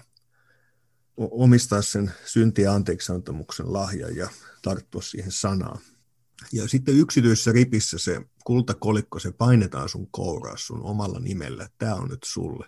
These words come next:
sä saat omistaa. Tää on just sitä sun asiaas varten. Ja molemmissa tapauksissa se, se on ihan sama se lopputulos, mutta meidän takia voi olla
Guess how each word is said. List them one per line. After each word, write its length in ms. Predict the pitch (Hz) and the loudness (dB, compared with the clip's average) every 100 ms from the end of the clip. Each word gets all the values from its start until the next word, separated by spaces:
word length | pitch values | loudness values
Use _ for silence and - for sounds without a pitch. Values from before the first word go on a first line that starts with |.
| _ | _
sä 120 | - | -14
saat 260 | - - - | -14 -12 -10
omistaa. 540 | 87 65 - - 64 _ _ - - _ _ - | -10 -10 -12 -12 -16 _ _ -20 -20 _ _ -10
Tää 120 | 90 | -6
on 100 | 90 | 0
just 240 | 110 127 | 2 2
sitä 220 | - 95 95 | 0 -2 -2
sun 180 | 85 90 | -6 -6
asiaas 640 | 95 - 73 65 67 - _ _ _ - 113 | -6 -6 -6 -8 -10 -14 _ _ _ -12 -6
varten. 440 | 90 - - 69 | -6 -6 -10 -8
Ja 120 | 78 | -8
molemmissa 420 | - 139 175 131 | -2 0 2 2
tapauksissa 640 | 139 135 139 123 98 - 110 | 2 2 4 4 0 -4 -2
se, 80 | 101 - - - | -4 -6 -18 -20
se 160 | - - | -10 -4
on 100 | 101 | 0
ihan 180 | 117 117 | 2 2
sama 320 | 131 131 120 | 4 6 6
se 100 | 104 | 6
lopputulos, 760 | 113 120 - 64 67 67 67 | 6 4 2 -12 -10 -8 -8
mutta 320 | - - 85 76 - 117 - | -10 -10 -10 -10 -10 -8 0
meidän 340 | 120 113 95 | 6 6 4
takia 460 | 101 107 - 80 73 - _ _ _ - | 0 -2 -4 -6 -6 -12 _ _ _ -12
voi 120 | 101 | -8
olla 260 | 95 90 | -6 -8